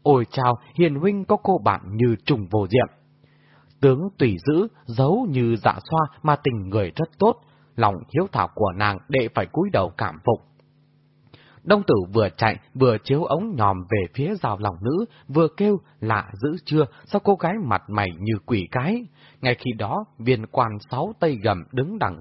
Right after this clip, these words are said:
xa, thấy bóng gái giả xoa, nanh chìa, cưỡi beo, tưởng quái thú, quái nhân, đồng bọn với thủy quái Giao Long, vùng khua kiếm Tây Hồ lớn. Pháo đội chặn dọc bờ sông, pháo binh Tây Gầm quả danh bất hư truyền, lệnh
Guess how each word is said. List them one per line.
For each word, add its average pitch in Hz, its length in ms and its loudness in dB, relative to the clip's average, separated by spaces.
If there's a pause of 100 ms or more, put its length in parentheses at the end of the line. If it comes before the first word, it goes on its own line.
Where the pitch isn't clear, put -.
xa, 135 200 0 (440)
thấy 165 320 4
bóng 185 180 2
gái 170 240 2 (120)
giả 92 220 -4 (160)
xoa, 151 340 -4
nanh 147 300 -2
chìa, 101 220 0 (200)
cưỡi 143 160 2 (120)
beo, 127 200 4 (300)
tưởng 131 200 6 (160)
quái 156 200 4
thú, 220 360 -4
quái 147 160 2
nhân, 147 280 -4 (140)
đồng 143 240 2
bọn 123 140 4 (100)
với 220 180 0
thủy 110 120 -4 (120)
quái 139 180 2 (140)
Giao 113 220 -8
Long, 113 140 2 (300)
vùng 139 320 2
khua 202 180 0
kiếm 196 340 -6
Tây 123 300 -2
Hồ 104 280 -2
lớn. 151 280 -2 (520)
Pháo 233 180 4
đội 135 240 2 (120)
chặn 131 200 0
dọc 120 120 2 (100)
bờ 110 220 -2
sông, 131 260 0 (280)
pháo 196 140 4
binh 190 240 0
Tây 160 200 0
Gầm 90 240 -4 (100)
quả 98 320 2
danh 113 100 -2 (100)
bất - 180 -4
hư 127 100 -2 (160)
truyền, 107 240 0 (320)
lệnh 139 260 4